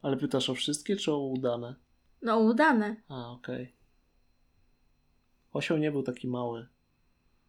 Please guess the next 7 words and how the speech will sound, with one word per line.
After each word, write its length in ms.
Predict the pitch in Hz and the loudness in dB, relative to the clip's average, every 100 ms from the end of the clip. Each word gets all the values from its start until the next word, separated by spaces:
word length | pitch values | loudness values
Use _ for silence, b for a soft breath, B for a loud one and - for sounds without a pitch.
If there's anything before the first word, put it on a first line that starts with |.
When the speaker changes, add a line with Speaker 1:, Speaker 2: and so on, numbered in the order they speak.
| _ _ _ _ _ _ _ - | _ _ _ _ _ _ _ 0
Speaker 2:
Ale 280 | 247 277 294 | 4 8 8
zaczynał 380 | 294 294 294 277 | 6 4 4 4
jako 160 | 285 | 4
sidekick. 600 | 285 285 240 - - 254 - _ _ _ _ _ _ _ _ _ _ _ _ _ _ _ | 0 2 2 0 -8 -10 -18 _ _ _ _ _ _ _ _ _ _ _ _ _ _ _
Speaker 1:
Nie 140 | 135 127 | -4 -2
był 180 | 127 | -2
mały 480 | 123 135 135 123 113 | 0 2 4 4 0